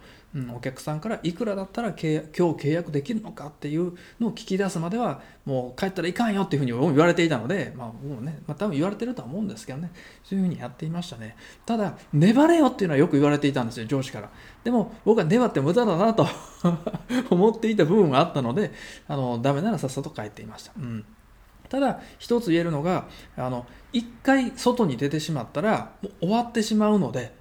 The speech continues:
うん、あの、帰ったらもう、「も-、もう一回入り直せ」とか言って言われたりもすると思うんですけど、どれだけ入り直しても無駄です、そんなのは。<laughs> もう一回出たらもうゲームオーバーです。もう終了してしまうので、僕は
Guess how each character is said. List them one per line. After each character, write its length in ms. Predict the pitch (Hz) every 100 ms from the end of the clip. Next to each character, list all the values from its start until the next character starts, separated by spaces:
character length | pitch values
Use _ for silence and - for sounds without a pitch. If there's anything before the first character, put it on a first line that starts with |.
| _
う 60 | 147
ん、 300 | 123 113 110
あ 80 | 139
の、 240 | 135 135 -
帰 140 | 254
っ 40 | 226
た 140 | 262
ら 100 | 233
も 300 | 143 123 123 -
う、 40 | 180 180 -
「も-、 0 |
も 180 | 170 180
う 0 | 220
一 80 |
回 100 | 214
入 180 | 143 147
り 80 | 156
直 140 | 190 196
せ」 160 | 147 139
と 80 |
か 80 | 135
言 20 |
っ 40 | 123
て 60 |
言 100 | 135
わ 60 | 202
れ 60 | 175
た 100 | 127
り 60 |
も 80 | 147
す 120 | 160
る 100 | 208
と 80 | 202
思 140 | 143 160
う 20 |
ん 40 |
で 80 | 120
す 80 | -
け 80 | 156
ど、 100 | 131 - -
ど 160 | 180 277
れ 100 | 233
だ 100 | 247
け 80 |
入 180 | 180 180
り 60 | 185
直 140 | 208
し 60 | 180
て 60 |
も 60 | 131
無 120 | 135
駄 100 | 143
で 140 | 135 123
す、 100 | -
そ 100 | 127
ん 60 |
な 80 | 135
の 120 | 123
は。 180 | 123 - 220 226
<laughs> 720 | - 165 - - - 226 -
も 60 | 233
う 20 |
一 60 |
回 140 | 233 247
出 60 |
た 80 | 220
ら 100 | 143
も 320 | 139 123 113 123
う 40 |
ゲ 180 | 151 160
ー 20 |
ム 100 | 151
オ 80 | 131
ー 20 |
バ 120 | 110
ー 40 | -
で 60 |
す。 140 | - 120
も 180 | 123
う 40 | 123
終 280 | 156 160 151
了 140 | 147
し 60 | 147
て 60 |
し 120 | 139
ま 140 | 143 127
う 20 |
の 100 | 139
で、 160 | 220 - - - -
僕 200 | 139 147
は 100 | 135